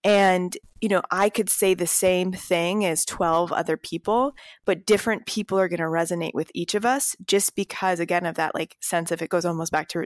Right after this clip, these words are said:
rejection is redirection, that sense of we're not meant to resonate with everyone. We're meant to resonate with our people. And so, you know, even if you were literally saying the exact same thing, I guarantee you could po-, possibly have very different audiences.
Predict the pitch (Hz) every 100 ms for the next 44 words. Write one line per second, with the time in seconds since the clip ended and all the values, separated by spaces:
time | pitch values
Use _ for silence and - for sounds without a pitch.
0 | - 175 160 156 - 156 196 165 190 -
1 | 170 - 190 196 185 160 - - - -
2 | 202 196 202 190 185 185 165 170 165 151
3 | - 165 185 175 113 95 175 165 165 -
4 | 165 165 160 151 151 - - - 240 254
5 | 202 208 - - - - - 190 196 -
6 | 202 185 175 165 - _ - 196 170 -
7 | 233 247 269 220 196 165 190 185 175 190
8 | 190 170 175 180 170 160 180 170 - 170
9 | 160 175 202 175 180 180 180 180 180 202
10 | 170 180 - 175 - 180 170 170 160 160
11 | 160 151 143 123 120 85 - - -